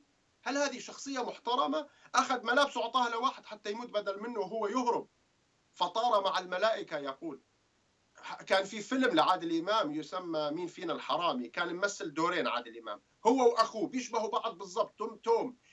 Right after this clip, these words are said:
واحد في السجن وواحد برا، فحاولوا شو يبدلوا الأماكن في السجن، فواحد أعطى للثاني ملابسه، غيروا الملابس، وواحد خرج والب-، الآخر بقى في السجن. نفس العملية هون، عيسى عم يعطي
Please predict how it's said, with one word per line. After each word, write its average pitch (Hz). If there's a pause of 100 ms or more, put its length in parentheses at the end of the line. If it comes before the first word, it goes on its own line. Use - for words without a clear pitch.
(100)
واحد 277
في 277
السجن 269
وواحد 247
برا، 156 (180)
فحاولوا 254
شو 277
يبدلوا 240
الأماكن 202
في 165
السجن، 147 (180)
فواحد 240
أعطى 247
للثاني 233
ملابسه، 214 (840)
غيروا 220
الملابس، 240 (360)
وواحد 262
خرج 240
والب-، 220
الآخر 202
بقى 180
في 185
السجن. 165 (320)
نفس 214
العملية 226
هون، 247 (180)
عيسى 247
عم 185
يعطي 208